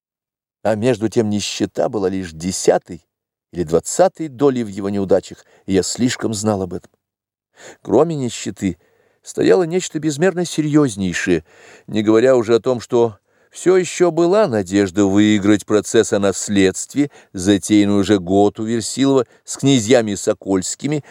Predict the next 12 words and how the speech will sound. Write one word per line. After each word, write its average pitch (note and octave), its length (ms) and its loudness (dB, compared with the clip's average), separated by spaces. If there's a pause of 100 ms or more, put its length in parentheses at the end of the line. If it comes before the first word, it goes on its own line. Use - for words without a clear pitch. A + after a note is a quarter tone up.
(320)
и A2 260 4
Версилов D3 840 2
мог F#3+ 300 -2
получить F3 760 -4
в - 60 -20
самом F#3+ 440 0
ближайшем E3+ 640 0
будущем E3+ 560 0
имение E3 600 2
ценностью A#2 760 -2
в - 80 -10
семьдесят, D#3 840 0